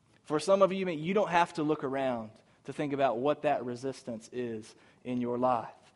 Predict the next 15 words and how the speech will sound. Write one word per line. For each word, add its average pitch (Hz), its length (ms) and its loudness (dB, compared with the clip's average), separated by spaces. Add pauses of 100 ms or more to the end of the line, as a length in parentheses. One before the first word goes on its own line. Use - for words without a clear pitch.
(160)
because 147 520 0
it's 123 180 -12
coming 131 300 -6
from 127 200 -4
inside 120 520 -4
you. 127 120 -16 (1200)
You 135 100 -4
walk 156 260 4
around, 160 320 2
if 135 140 -6
you 151 120 2
were 151 120 2
to 131 80 0
pay 170 240 -4
attention 160 500 -4